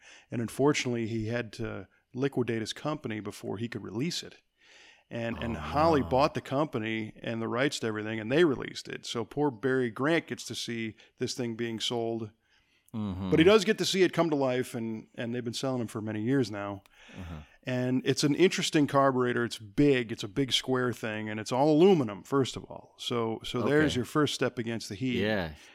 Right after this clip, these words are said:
Speaker 2: gets the
Speaker 1: Uh,
Speaker 2: heat away.
Speaker 1: yes.
Speaker 2: That's good.
Speaker 1: Uh, 'cause aluminum does that remarkably.
Speaker 2: Sure.
Speaker 1: Uh, the next thing, um, we had, I had some personal experience, uh, a couple years ago on V eight T V.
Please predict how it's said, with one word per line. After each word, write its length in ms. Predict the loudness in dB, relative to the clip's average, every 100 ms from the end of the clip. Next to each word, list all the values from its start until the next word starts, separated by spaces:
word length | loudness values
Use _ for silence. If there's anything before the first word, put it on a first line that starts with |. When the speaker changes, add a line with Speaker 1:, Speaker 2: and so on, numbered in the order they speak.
| -20 _
Speaker 2:
gets 220 | -6 -4
the 60 | -4
Speaker 1:
Uh, 40 |
Speaker 2:
heat 160 | -4 -2
away. 340 | -2 -2 -6 -10
Speaker 1:
yes. 280 | -2 -2 -2
Speaker 2:
That's 240 | -4 -4 -2
good. 240 | -6 -8 -8
Speaker 1:
Uh, 240 | -6 -6
'cause 180 | -6 -4
aluminum 440 | 0 2 4 2
does 200 | 0 -2
that 280 | -2 -4 -6 _ _
remarkably. 640 | -6 0 2 2 0 -10 -8
Speaker 2:
Sure. 200 | -10 -12 _ _ -20 -20 _ _ _
Speaker 1:
Uh, 300 | -8 -4 -4
the 140 | 0
next 380 | 4 4 4 0
thing, 440 | -2 -2 -2 -4 -2
um, 420 | -2 0 -2 -4 -6
we 300 | -2 2 4
had, 280 | 4 2 -2
I 80 | -2
had 200 | 0 0
some 220 | 0 0
personal 380 | 2 0 2 0
experience, 800 | -2 2 2 4 2 0 -4 -6
uh, 280 | -6 -4 -4
a 40 | -4
couple 240 | -4 0
years 240 | 2 2 0
ago 560 | -2 0 0 0 -2 -4
on 160 | -6
V 220 | -4 -2
eight 120 | -2 -2
T 180 | -6 -4
V. 400 | -4 -2 -4